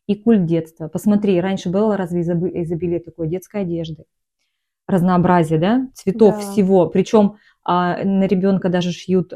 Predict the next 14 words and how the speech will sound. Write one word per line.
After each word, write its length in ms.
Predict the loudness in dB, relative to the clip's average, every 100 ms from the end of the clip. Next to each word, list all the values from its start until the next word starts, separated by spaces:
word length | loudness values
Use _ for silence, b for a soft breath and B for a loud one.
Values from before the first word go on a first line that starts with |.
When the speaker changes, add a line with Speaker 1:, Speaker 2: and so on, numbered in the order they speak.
| -8
Speaker 1:
одежду, 500 | -4 0 2 2 0
которая 400 | -2 -4 -2 0
очень 320 | -2 -2 -6
похожа 500 | -6 -8 0 0 2
Speaker 2:
На 180 | 0 -2
Speaker 1:
на 60 | -2
взрослую, 720 | 2 6 8 6 0 -2 -2
Speaker 2:
взрослую, 40 |
Speaker 1:
да? 300 | -2 -2 -2 -4
Speaker 2:
да. 400 | -10 -10 -8 -4
Speaker 1:
Такая 240 | 0 2
Speaker 2:
Кожанка 460 | 2 4 4 4 2
такая 140 | 0
Speaker 1:
статусная 200 | 2